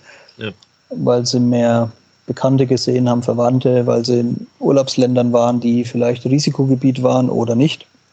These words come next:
Speaker 2: Oder weil sie einfach nur am Wochenende, ähm, sich die Stadt, äh,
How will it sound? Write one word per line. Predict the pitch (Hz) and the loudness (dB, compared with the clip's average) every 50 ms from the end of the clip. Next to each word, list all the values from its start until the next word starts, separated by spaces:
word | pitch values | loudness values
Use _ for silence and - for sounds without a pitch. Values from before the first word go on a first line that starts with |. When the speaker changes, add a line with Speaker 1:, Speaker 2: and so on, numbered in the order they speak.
| _ _ _ _ _ _ _ - - | _ _ _ _ _ _ _ -16 -8
Speaker 2:
Oder | - - 127 123 | -4 0 0 2
weil | 120 123 123 | 2 2 0
sie | 120 - - | 2 0 0
einfach | 113 117 120 120 | 0 2 0 0
nur | 123 123 120 | 0 0 0
am | 120 117 | 0 -2
Wochenende, | 123 123 - 127 123 123 123 120 120 123 - - - - - - - - - - - _ - | -2 -2 -2 0 0 2 2 2 0 -2 -6 -16 -20 -20 -20 -20 -20 -20 -20 -20 -12 _ -2
ähm, | - 135 127 123 120 120 120 120 117 113 - - _ _ _ _ - 220 285 - - - _ _ _ _ _ _ - - - | 0 0 2 2 0 0 0 0 -2 -4 -8 -12 _ _ _ _ -12 -12 -12 -12 -14 -20 _ _ _ _ _ _ -20 -14 -8
sich | - - 120 - - | -4 -4 -4 -4 -2
die | - 139 | -2 -4
Stadt, | - - - 127 120 - - - | -2 0 0 -2 -2 -2 -6 -6
äh, | - - 64 60 58 - | -4 0 0 2 0 0